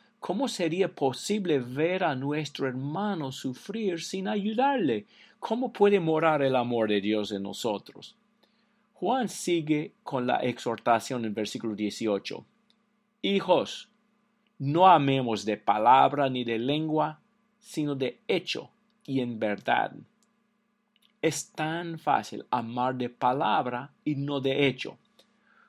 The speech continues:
Todos nosotros decimos, "Es importante ayudar a los pobres",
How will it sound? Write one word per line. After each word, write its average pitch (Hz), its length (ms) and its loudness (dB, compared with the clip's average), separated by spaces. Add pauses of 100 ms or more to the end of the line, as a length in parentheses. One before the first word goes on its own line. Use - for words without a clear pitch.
(140)
Todos 165 600 6
nosotros 170 480 -6
decimos, 156 540 -2 (140)
"Es 185 400 0
importante 185 840 -2
ayudar 147 520 2
a 139 120 4
los 131 220 -4
pobres", 117 560 0